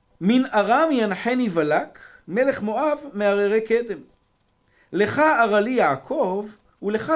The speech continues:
זועמה ישראל. מה אקוב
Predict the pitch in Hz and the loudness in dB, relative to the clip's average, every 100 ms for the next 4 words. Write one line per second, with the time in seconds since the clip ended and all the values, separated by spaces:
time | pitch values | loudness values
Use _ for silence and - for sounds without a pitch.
0 | 240 196 185 208 254 254 247 240 214 254 | 0 -2 -2 -4 -6 -8 -12 -8 -8 -8
1 | - _ _ _ _ _ _ _ _ _ | -16 _ _ _ _ _ _ _ _ _
2 | _ _ 139 262 320 320 202 196 208 262 | _ _ 2 4 4 0 2 4 6 4
3 | 311 320 330 | 4 -2 -8